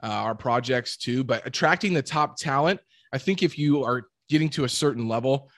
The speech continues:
you know, people that want to come work with you, A players, they need to know that their benefits are gonna be taken care of. And so, uh, for us, it was an investment not only in ourselves, but in our business, in the sense that we can attract even better talent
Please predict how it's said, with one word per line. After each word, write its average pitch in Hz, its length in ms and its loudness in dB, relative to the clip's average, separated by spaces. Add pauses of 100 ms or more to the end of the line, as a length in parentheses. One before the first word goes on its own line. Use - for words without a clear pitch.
(960)
you 156 80 4
know, 135 220 4
people 175 360 0
that 139 220 4
want 135 300 -2
to 147 80 -10
come 147 200 -2
work 135 200 -2
with 143 160 -8
you, 143 120 -2
A 131 140 0
players, 139 460 4
they 143 160 4
need 139 400 2
to 143 80 -4
know 127 280 0
that 117 200 -6
their 117 120 -4
benefits 110 460 -6
are 117 60 -6
gonna 110 160 -8
be 110 80 -8
taken 107 280 -8
care 78 240 -8
of. 80 160 -6 (240)
And 127 200 -2
so, 120 560 0
uh, 113 140 -2
for - 200 -4
us, 156 240 4
it 151 60 0
was 127 140 0
an 123 80 -4
investment 120 460 -4
not 131 160 2
only 139 240 0
in 120 80 -4
ourselves, 127 580 0 (360)
but 139 220 4
in 139 100 2
our 123 100 0
business, 139 440 0
in 123 60 -6
the 120 60 -6
sense 123 280 -6
that 120 100 -4
we 127 100 -2
can 117 140 -2
attract 120 380 2
even 123 260 -4
better 147 300 2
talent 185 420 4